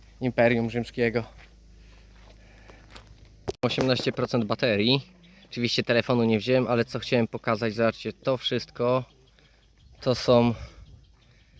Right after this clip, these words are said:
muszle odciśnięte w wapieniu z prehistorycznych stworzeń. Czyli no nie dość, że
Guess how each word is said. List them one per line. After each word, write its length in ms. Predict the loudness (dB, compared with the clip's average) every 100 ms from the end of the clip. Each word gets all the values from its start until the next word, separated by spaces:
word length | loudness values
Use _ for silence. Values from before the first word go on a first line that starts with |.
| -20 -20 -20 _ _ _ _
muszle 580 | 4 4 4 4 4 4 -4 -20 _
odciśnięte 800 | -10 -10 -8 -8 0 0 0 -4
w 100 | -6
wapieniu 600 | -4 -4 0 2 2 0 -4 _ _ _ _ -20 _ _ _
z 120 | -20 -8
prehistorycznych 1120 | -4 -2 -4 -4 -2 0 -2 -2 -4 -6 -16 _ -20 _ _ _ _ -20 -20
stworzeń. 760 | -20 -6 -2 0 2 2 0 -6 -20 -20 -20 -20 -20 _ -20 -20 -10
Czyli 300 | -2 2 4
no 120 | 4
nie 140 | 2
dość, 260 | 2 0 0
że 260 | -2 -4